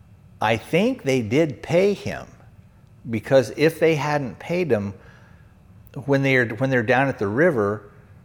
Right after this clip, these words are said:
they're kinda going back and forth, and then I think that if,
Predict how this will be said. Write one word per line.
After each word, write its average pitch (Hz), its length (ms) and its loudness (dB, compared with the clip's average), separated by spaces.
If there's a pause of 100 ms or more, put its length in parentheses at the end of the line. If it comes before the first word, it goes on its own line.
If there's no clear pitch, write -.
(420)
they're 113 140 -2
kinda 127 260 -2
going 113 300 2
back 110 260 2
and 92 120 -6
forth, 113 540 4
and 101 240 -4
then 98 640 -2 (220)
I 110 120 0
think 147 400 -4
that 113 200 0
if, 113 240 -2